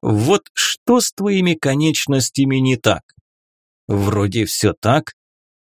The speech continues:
«Переформулируем вопрос». Азов тряхнул мои руки.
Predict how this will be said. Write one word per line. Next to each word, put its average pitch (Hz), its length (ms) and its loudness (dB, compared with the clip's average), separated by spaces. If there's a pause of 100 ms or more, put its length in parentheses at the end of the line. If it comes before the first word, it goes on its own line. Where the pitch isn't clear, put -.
(160)
«Переформулируем 190 1300 0
вопрос». 135 720 -2 (320)
Азов 175 500 0
тряхнул 127 480 0
мои 135 160 0
руки. 107 420 0